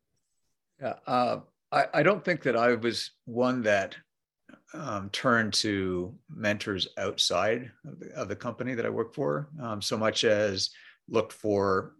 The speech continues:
um, you know, look for mentorship within the company that I was a part of. Uh, but the, you know, the other way you frame the question or, you know, mentorship that you provided, I mean, the work that, that I do today,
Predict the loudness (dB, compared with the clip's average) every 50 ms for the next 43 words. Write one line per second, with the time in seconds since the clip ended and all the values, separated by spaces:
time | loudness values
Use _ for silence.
0 | -10 -8 -6 -4 -2 -2 -2 -2 -4 -6 -8 -10 -12 -12 -10 -6 -4 -4 -4 -4
1 | -6 -6 -4 -2 -2 -2 -2 -4 -6 -6 -6 -6 -4 -4 -6 -6 -6 -6 -6 -6
2 | -6 -6 -4 -4 -4 -4 -6 -6 -6 -6 -6 -6 -4 -4 -4 -4 -2 -2 -2 -2
3 | -2 -4 -4 -6 -4 -2 0 0 0 0 -2 -6 -10 _ -20 -20 -20 -20 -20 -20
4 | -20 _ _ _ -10 -6 -4 -4 -2 -2 -4 -6 -8 -10 -16 _ _ 0 0 2
5 | 2 0 0 0 -2 -2 -4 -2 -2 0 2 2 2 4 6 6 6 6 6 4
6 | 2 -2 -8 _ _ _ _ _ _ _ _ -2 2 2 2 4 2 0 -4 -2
7 | -2 -2 -2 -2 -4 -6 -2 2 2 2 2 0 -2 -4 -4 -4 -2 -2 0 0
8 | -2 -2 -4 -6 -8 -6 -4 -4 -4 -2 -2 -4 -4 -4 -4 -4 -4 -4 -4 -4
9 | -6 -8 -8 -6 -4 -2 -2 0 -2 -2 -4 -6 -8 -4 -4 -4 -4 -4 -6 -6
10 | -4 -2 -2 -2 -2 -4 -4 -4 -4 -4 -4 -6 -6 -4 -2 0 0 0 0 -2
11 | -6 -8